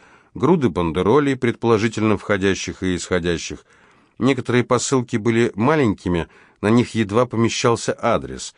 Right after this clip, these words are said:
другие крупными, в том числе пара контейнеров, вероятно, прямые поставки от зарубежных производителей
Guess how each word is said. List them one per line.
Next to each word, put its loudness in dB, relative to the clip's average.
другие 0
крупными, 0
в -16
том -2
числе -4
пара 0
контейнеров, 0
вероятно, -2
прямые -2
поставки -4
от -4
зарубежных -4
производителей -4